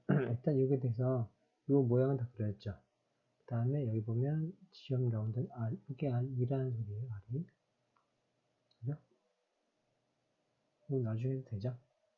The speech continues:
자, 일단 얘를 미러에서 요 두께가 얼마냐면 삼 mm입니다.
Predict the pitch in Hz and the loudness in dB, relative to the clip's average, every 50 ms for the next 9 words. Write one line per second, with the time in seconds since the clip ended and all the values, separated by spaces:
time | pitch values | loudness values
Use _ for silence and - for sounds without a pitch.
0 | _ _ _ _ _ _ _ _ _ _ _ _ _ _ - 143 135 123 - 143 | _ _ _ _ _ _ _ _ _ _ _ _ _ _ -4 -4 -2 -2 -2 -2
1 | 135 123 117 117 120 123 123 120 127 135 139 143 143 151 175 170 123 117 113 113 | 0 2 2 2 4 4 2 2 2 2 2 2 0 -2 -4 -4 -2 -2 0 2
2 | 117 120 120 123 135 120 113 113 - - - - _ - 135 131 123 123 110 104 | 2 2 0 0 0 -2 -2 -2 -2 -6 -12 -20 _ -4 -2 0 0 0 -2 -2
3 | 101 101 101 101 110 120 139 151 147 143 - 135 139 143 143 139 135 123 107 101 | -2 -4 -4 -4 -4 -4 -4 -4 -6 -8 -10 -8 -4 -2 -2 0 0 0 -2 -4
4 | 92 87 82 82 - | -10 -12 -12 -18 -20